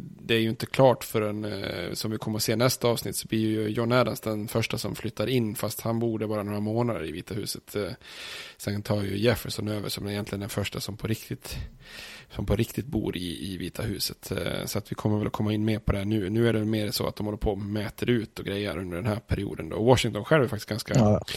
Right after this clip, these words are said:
Speaker 1: ganska engagerad i det hela och är, är med där och, och tittar och övervakar liksom utmätningen utav huvudstadsdistriktet och så.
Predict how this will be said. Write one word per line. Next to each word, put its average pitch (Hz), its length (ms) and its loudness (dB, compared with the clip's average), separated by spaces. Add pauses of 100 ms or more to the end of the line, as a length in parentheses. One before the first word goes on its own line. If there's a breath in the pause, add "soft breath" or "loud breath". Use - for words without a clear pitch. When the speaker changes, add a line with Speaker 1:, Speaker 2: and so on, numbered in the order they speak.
(200 loud breath)
Speaker 1:
ganska 117 260 4
engagerad 110 520 6
i 98 60 -2
det 98 60 -4
hela 104 240 -4
och - 100 -2 (200)
är, 101 220 -6
är 110 40 0
med 113 280 4
där 58 160 0
och, - 360 -6 (120)
och - 80 -10
tittar - 420 0
och 90 180 -4 (160)
övervakar 117 600 4
liksom - 260 -6 (200)
utmätningen 110 640 -2
utav - 300 -6 (500 loud breath)
huvudstadsdistriktet - 960 -4
och - 300 -6
så. - 100 -4